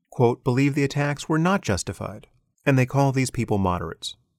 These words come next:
Incidentally, the press ran with this, reporting that ninety-three percent of Muslims, or nine in ten, the world over, are, quote, "moderate."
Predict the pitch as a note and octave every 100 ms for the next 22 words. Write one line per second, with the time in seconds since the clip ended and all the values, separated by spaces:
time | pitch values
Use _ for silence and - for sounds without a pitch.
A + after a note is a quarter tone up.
0 | _ _ F3+ E3+ C#3+ E3 A#2+ A2+ - E3
1 | - C#3 E3+ D3 F#2+ F2 - - A#2+ B2+
2 | A#2+ A#2+ A2 A2 B2+ C3 C3 B2 B2 B2
3 | A#2+ A2+ A2 G#2+ A2 G#2+ F#2+ F2+ G2 A2+
4 | B2 A#2 - A2 G#2 G#2+ - - G2 G2+
5 | B2+ C3+ A#2+ A2 G#2+ A2 G#2+ _ B2 A#2
6 | A2+ - A2+ G#2+ - G2 F#2+ F#2 -